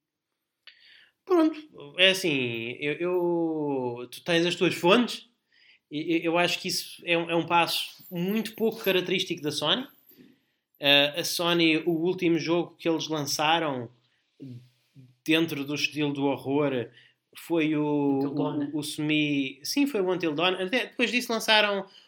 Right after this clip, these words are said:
Speaker 1: o, o semi remaster do Siren, na, só para download na PlayStation. A versão PlayStation, sabe que aqueles remasterzinhos que eles fizeram de alguns jogos escolhidos de PlayStation dois, eh,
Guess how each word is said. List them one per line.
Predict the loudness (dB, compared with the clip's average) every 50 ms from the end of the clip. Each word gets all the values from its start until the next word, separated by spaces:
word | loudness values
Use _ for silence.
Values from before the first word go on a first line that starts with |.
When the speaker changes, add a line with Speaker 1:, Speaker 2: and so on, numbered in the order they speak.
| _ _ _ -2
Speaker 1:
o, | 0 2 2 2 0 -2
o |
semi | -4 -4 -2 0 0 2 4 4 4 6 6 4 6 6 6 6 6 4 2 0 -2 -4
remaster | -2 0 2 4 4 4 4 2 0 -2 0 2 2 2 2 0 -4 -6
do | -8 -6 -2 0 0 0 0 0 0 -2
Siren, | -2 -2 0 2 2 2 2 0 -2 -6 -8 -10 -14 _ _ -8
na, | -8 -6 -6 -6
só | -6 -6 -6
para | -6 -6 -6 -4
download | -4 -4 -2 -2 -2 -2 -2 -2 -4 -6
na | -8
PlayStation. | -8 -8 -10 -10 -10 -10 -10 -10 -10 -10 -12 -12 -12 -14 _ _ -20 -20 -20 -20 _ _ -16
A | -8
versão | -4 -4 -2
PlayStation, | 0 -2 -2 -2 -4 -4 -2
sabe | -2 -2 -2 -2
que | -4 -4
aqueles | -2 -2 0 0
remasterzinhos | 0 2 2 2 2 2 0 -2 -2 -2 -4 -4
que | -4 -6
eles | -6 -6
fizeram | -6 -2 0 2 2 4 4
de | 2
alguns | 2 2 2 0 -2 0
jogos | 0 0 0 -2 -4
escolhidos | -6 -4 -2 0 0 -2 -4
de | -6 -8
PlayStation | -6 -6 -4 -4 -6 -6 -6 -6 -6 -4
dois, | -2 -2 -2 -2 -4 -8 -14 -20 _ _ _ _ -20 _ _ _ _ -8
eh, | -4 -2 0 0 0 0 0 -2 -2 -4 -6